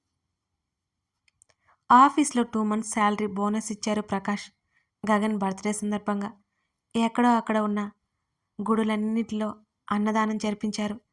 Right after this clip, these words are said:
తన నాన్న దగ్గరికి వెళ్ళి మాట్లాడాలి అని ఉంది ధరణికి. తన తండ్రి తనని అర్థం చేసుకోలేదు. కానీ ప్రేమ అయితే లేకుండా లేదు కదా.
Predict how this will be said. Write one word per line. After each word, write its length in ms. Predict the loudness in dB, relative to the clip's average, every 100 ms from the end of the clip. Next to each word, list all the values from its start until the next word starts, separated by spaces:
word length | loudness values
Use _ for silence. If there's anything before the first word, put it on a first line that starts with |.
| _ _ _ _
తన 120 | 0 2
నాన్న 320 | 0 0 0
దగ్గరికి 340 | 0 0 -2 -4
వెళ్ళి 180 | -4 -2
మాట్లాడాలి 640 | -2 -2 -2 -2 0 -4 -6
అని 140 | -4 -2
ఉంది 280 | -4 -4 -4
ధరణికి. 440 | -4 -6 -6 -8 -12 _ _ _ _ _ 0
తన 100 | 0
తండ్రి 340 | 2 2 2
తనని 320 | 0 0 0 -4 -2
అర్థం 300 | -2 0 -2
చేసుకోలేదు. 540 | -2 -4 -4 -4 -4 -8 _ _ _ _ -6
కానీ 240 | -2 0 -2
ప్రేమ 320 | -2 -2 2
అయితే 320 | 2 0 -2 -4
లేకుండా 420 | -2 -4 -2 -2
లేదు 240 | 0 -2 -4
కదా. 240 | -4 -4